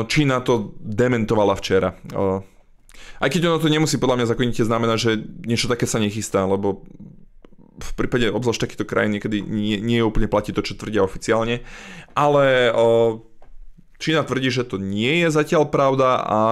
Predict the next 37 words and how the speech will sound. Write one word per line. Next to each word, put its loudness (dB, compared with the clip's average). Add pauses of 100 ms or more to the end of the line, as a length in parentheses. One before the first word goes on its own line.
(480)
teda 4
tá -4
špekulácia 0
alebo 2
to 2
odôvodnenie 0
poklesu -2
en-, -2
e, 2
akcií -4
Apple -2
z -6
minulého 0
týždňa -2 (840)
možno 0
nesúvisí 0
úplne -4
priamo 0
s -6
týmto, 0
alebo 2
tá -2
reakcia -2
trhu -4
možno -4
bola, -2 (400)
e, 0 (320)
prehnaná. 2
Samozrejme, 0 (480)
v -20
prípade 2
toho, 2
čo -4
sa 0
deje 2
na 2
trhoch, 2